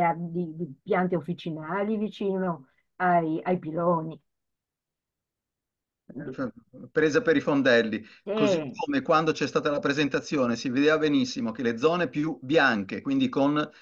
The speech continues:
Speaker 2: meno verde e meno servizi ecosistemici, erano tutte quelle intorno al porto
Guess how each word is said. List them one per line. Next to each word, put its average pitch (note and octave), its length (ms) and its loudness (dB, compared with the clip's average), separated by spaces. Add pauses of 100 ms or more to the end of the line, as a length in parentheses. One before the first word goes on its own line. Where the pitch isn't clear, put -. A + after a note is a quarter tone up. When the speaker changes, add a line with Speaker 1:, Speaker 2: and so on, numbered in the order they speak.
(160)
Speaker 2:
meno D3 340 2
verde D#3 800 4
e B2 260 0
meno C3 340 2
servizi C#3 840 0
ecosistemici, B2+ 880 -2 (240)
erano - 420 2
tutte G#3+ 380 2
quelle C#3 540 4
intorno D#3 600 0
al A2+ 160 2
porto E3 720 2